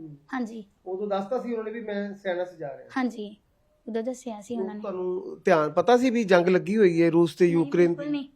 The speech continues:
Speaker 2: ਪਤਾ
Speaker 1: ਤੁਹਾਨੂੰ
Speaker 2: ਹੁੰਦਾ,
Speaker 1: ਨਹੀਂ ਪਤਾ?
Speaker 2: ਨਹੀਂ, ਪਤਾ ਹੁੰਦਾ ਤੇ ਕਿੰਨੇ ਜਾਣ, ਜਾਣ ਹੀ ਨਹੀਂ ਦੇਣਾ ਸੀ ਅਸੀਂ,
Speaker 1: ਹੂੰ।
Speaker 2: ਕਦੀ ਵੀ ਨਹੀਂ ਜਾਣ ਦੇਣਾ ਸੀ ਉਹਨਾਂ ਨੂੰ। ਭਈ ਆਪਾਂ ਇਹੋ ਸੋਚਦੇ ਸੀ ਵੀ ਉਹ ਟ੍ਰੇਨਿੰਗ ਤੇ ਆ, ਸਾਨੂੰ ਪੰਤਾਲੀ ਦਿਨਾਂ ਬਾਅਦ ਕੋਈ ਮੈਸੇਜ, ਕੋਈ ਕਾਲ ਆਊਗੀ।
Speaker 1: ਹੂੰ।
Speaker 2: ਤੇ ਅੱਜ ਦੇਖੋ, ਪੰਤਾਲੀ ਦਿਨ ਤੋਂ ਡਬਲ ਹੋ ਗਿਆ ਵਾ।
Speaker 1: ਹੂੰ, ਹੂੰ, ਹੂੰ।
Speaker 2: ਤੇ ਕੋਈ ਫੋਨ, ਕੋਈ ਮੈਸੇਜ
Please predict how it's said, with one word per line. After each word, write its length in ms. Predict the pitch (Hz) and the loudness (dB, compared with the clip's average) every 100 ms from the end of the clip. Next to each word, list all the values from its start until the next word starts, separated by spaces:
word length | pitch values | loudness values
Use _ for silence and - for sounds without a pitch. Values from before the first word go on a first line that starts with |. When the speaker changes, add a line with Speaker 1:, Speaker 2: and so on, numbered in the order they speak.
| _ _ | _ _
Speaker 2:
ਪਤਾ 80 | 302 | -2
Speaker 1:
ਤੁਹਾਨੂੰ 220 | 294 311 | 2 2
Speaker 2:
ਹੁੰਦਾ, 180 | 320 302 | 2 0
Speaker 1:
ਨਹੀਂ 100 | 285 | -2
ਪਤਾ? 100 | 277 | -4
Speaker 2:
ਨਹੀਂ, 460 | 262 269 294 294 254 | -4 -2 -2 -4 -2
ਪਤਾ 240 | 320 311 311 | -2 0 0
ਹੁੰਦਾ 240 | 339 311 | 0 -2
ਤੇ 140 | 330 | -2
ਕਿੰਨੇ 300 | 339 302 302 | -4 0 0
ਜਾਣ, 340 | 320 294 262 254 247 | 0 -4 -6 -8 -8
ਜਾਣ 300 | 240 262 269 | -4 -2 0
ਹੀ 80 | 320 | 0
ਨਹੀਂ 120 | 349 | 0
ਦੇਣਾ 220 | 349 339 | -2 -2
ਸੀ 200 | 269 247 | -4 -4
ਅਸੀਂ, 200 | 226 233 | -6 -10
Speaker 1:
ਹੂੰ। 480 | - _ _ _ 156 | -12 _ _ _ -12
Speaker 2:
ਕਦੀ 240 | 151 226 269 | -8 -4 0
ਵੀ 80 | 294 | 0
ਨਹੀਂ 120 | 294 | -2
ਜਾਣ 220 | 294 240 | -6 -6
ਦੇਣਾ 200 | 233 254 | -6 -8
ਸੀ 80 | 233 | -8
ਉਹਨਾਂ 160 | 208 | -12
ਨੂੰ। 80 | 214 - 320 | -16 -10 -4
ਭਈ 160 | 349 | -2
ਆਪਾਂ 300 | 339 302 294 | 0 0 0
ਇਹੋ 120 | 294 | 0
ਸੋਚਦੇ 280 | 339 320 262 | -2 -2 0
ਸੀ 60 | 320 | 0
ਵੀ 120 | 392 | 0
ਉਹ 60 | 392 | 0
ਟ੍ਰੇਨਿੰਗ 460 | 330 277 240 240 | 0 2 2 0
ਤੇ 180 | 262 302 | 0 2
ਆ, 160 | 311 339 - _ _ | 2 -2 -10 _ _
ਸਾਨੂੰ 220 | 330 339 | -2 0
ਪੰਤਾਲੀ 400 | 330 285 269 277 | 2 2 4 2
ਦਿਨਾਂ 220 | 311 311 285 | 0 0 -2
ਬਾਅਦ 160 | 277 | -2
ਕੋਈ 160 | 320 320 | -2 0
ਮੈਸੇਜ, 440 | 277 254 269 269 | 0 -2 -4 -4
ਕੋਈ 160 | 302 302 | -4 0
ਕਾਲ 340 | 302 269 233 | 4 4 4
ਆਊਗੀ। 340 | 220 220 247 214 | 0 0 0 -4
Speaker 1:
ਹੂੰ। 640 | - _ _ _ 160 151 | -8 _ _ _ -12 0
Speaker 2:
ਤੇ 100 | 285 | 2
ਅੱਜ 140 | 269 | 2
ਦੇਖੋ, 320 | 262 294 311 | -2 -2 -2
ਪੰਤਾਲੀ 420 | 330 330 302 277 302 | -2 0 2 2 2
ਦਿਨ 220 | 330 302 | 0 2
ਤੋਂ 240 | 311 311 | 2 2
ਡਬਲ 340 | 277 254 240 285 | 2 4 6 8
ਹੋ 120 | 311 | 8
ਗਿਆ 220 | 240 208 | 4 0
ਵਾ। 120 | 233 | -2
Speaker 1:
ਹੂੰ, 360 | 226 _ - 170 | -4 _ -20 -20
ਹੂੰ, 100 | 156 | -18
ਹੂੰ। 280 | 143 - - | -18 -18 -14
Speaker 2:
ਤੇ 60 | |
ਕੋਈ 300 | 254 302 311 | 2 4 6
ਫੋਨ, 380 | 320 320 294 294 | 2 0 2 2
ਕੋਈ 240 | 302 302 320 | 4 4 4
ਮੈਸੇਜ 480 | 302 277 294 285 | 0 0 0 0